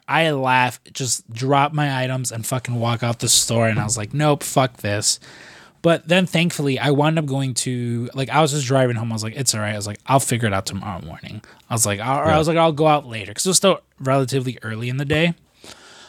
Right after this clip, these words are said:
Speaker 2: Mm-hmm.
Speaker 1: Um, and then I was like, "Oh shit." I was like, I'll, I was like, "I'll go to Kohl's over here." And, uh, you know, I, we know someone that works loss prevention at Kohl's. So I was like, "I can
Speaker 2: Yeah.
Speaker 1: steal."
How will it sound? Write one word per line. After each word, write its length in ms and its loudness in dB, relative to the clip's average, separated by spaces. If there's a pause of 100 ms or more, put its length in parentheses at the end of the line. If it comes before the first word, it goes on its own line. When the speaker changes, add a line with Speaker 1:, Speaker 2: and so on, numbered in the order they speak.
(100)
Speaker 2:
Mm-hmm. 80 0
Speaker 1:
Um, 500 2 (220)
and 680 0 (1000)
then 200 0
I 40 0
was 100 0
like, 160 -4
"Oh 120 4
shit." 180 2
I 20 4
was 100 0
like, 120 -2
I'll, 260 -4
I 120 0
was 100 2
like, 80 -4
"I'll 140 0
go 80 6
to 80 2
Kohl's 340 -2
over 140 -2
here." 480 -2
And, 360 4
uh, 500 2 (280)
you 140 0
know, 260 2 (320)
I, 120 -2
we 240 2
know 160 8
someone 280 2
that 100 0
works 220 0
loss 140 2
prevention 420 -2
at 120 -6
Kohl's. 440 -6 (240)
So 80 -14
I 40 -10
was 80 -8
like, 80 -2
"I 60 0
can 200 -10
Speaker 2:
Yeah. 240 4
Speaker 1:
steal." 320 -4